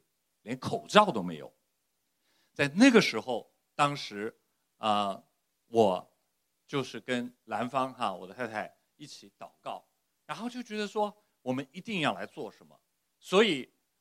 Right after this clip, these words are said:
我们就在微信里面就发动，啊，我们所有华人在特别 Fremont 以内的、Fremont 以外的微信群里面，就问他们：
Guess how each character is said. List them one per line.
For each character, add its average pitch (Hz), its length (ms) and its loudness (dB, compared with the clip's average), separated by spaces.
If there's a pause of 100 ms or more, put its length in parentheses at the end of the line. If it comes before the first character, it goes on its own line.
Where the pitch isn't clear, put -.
(160)
我 131 120 4
们 131 200 4
就 156 360 4 (360)
在 135 260 6
微 165 240 -2
信 208 320 -6
里 92 120 -10
面 85 300 -18 (200)
就 123 160 -14
发 147 300 2
动， 139 300 -2 (380)
啊， 104 220 -4
我 101 120 -8
们 110 300 -12
所 135 340 -4
有 113 280 -4 (180)
华 110 380 -2
人 120 280 -2 (640)
在 127 340 0 (220)
特 117 140 -4
别 113 100 -4
Fremont 127 460 -6
以 101 160 -12
内 127 200 0
的、 117 140 2
Fremont 123 400 -4
以 101 140 -10
外 123 240 0
的 95 120 -14 (200)
微 156 100 -8
信 143 160 -8
群 120 220 -10
里 135 100 -6
面， 110 240 -14 (300)
就 170 100 -10
问 202 180 -6
他 165 140 -10
们： 147 220 -6